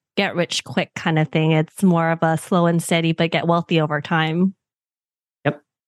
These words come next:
Speaker 1: And Pranay, what is the one thing that you know now about real estate that you wish you knew when you first started?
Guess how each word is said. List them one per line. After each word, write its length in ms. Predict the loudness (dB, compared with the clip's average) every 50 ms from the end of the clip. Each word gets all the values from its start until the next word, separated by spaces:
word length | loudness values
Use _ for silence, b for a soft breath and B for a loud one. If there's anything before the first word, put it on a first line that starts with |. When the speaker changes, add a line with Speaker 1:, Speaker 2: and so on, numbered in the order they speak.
| _ _ _ _ _ _ _ _ _ _ _ _ B B B B B
Speaker 1:
And 160 | B -2 -2 0
Pranay, 380 | 0 0 2 2 2 0 0
what 220 | 0 0 0 0 0
is 140 | 0 0
the 100 | 0 0
one 220 | 0 0 0 -2 -2
thing 180 | -2 -2 0
that 160 | 0 0 -2 -2
you 80 | 0
know 140 | 0 2 2
now 240 | 2 2 0 0 0
about 200 | 0 0 0 0
real 160 | 0 0 0
estate 480 | 0 -2 -2 -2 0 0 0 0 0 0
that 200 | -2 -2 -2 0
you 100 | 0 0
wish 240 | 2 0 0 -2 -2
you 60 | 0
knew 120 | 2 2
when 120 | 4 4 2
you 80 | 0
first 320 | 0 0 -2 -4 -4 -4 -6
started? 400 | -4 -4 -2 -2 -2 -2 0